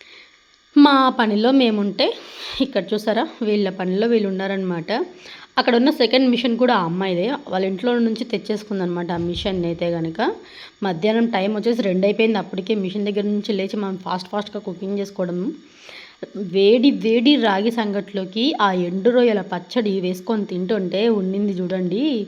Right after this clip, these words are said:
నిజంగా ఆ పూటకైతే అమృతంలాగా అనిపించిందబ్బా మాకైతే కనుక. నిజంగా అలా వేడి వేడిగా అయితే ఒక్క పూటకే చేసాం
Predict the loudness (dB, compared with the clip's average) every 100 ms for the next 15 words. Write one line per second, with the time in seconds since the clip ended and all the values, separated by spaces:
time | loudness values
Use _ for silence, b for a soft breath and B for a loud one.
0 | -10 B B B B -6 -6 -2 0 4
1 | 4 4 2 0 2 2 2 0 2 0
2 | 2 0 -2 2 4 6 4 4 0 0
3 | 2 8 10 10 6 4 6 6 4 0
4 | -2 0 2 2 0 0 0 -2 -4 -2
5 | 0 0 -2 -8 -14 B B B B 0
6 | 0 4 8 10 10 8 6 6 2 0
7 | -16 b b b b _ 0 6 8 6
8 | 4 4 4 6 6 4 2 -2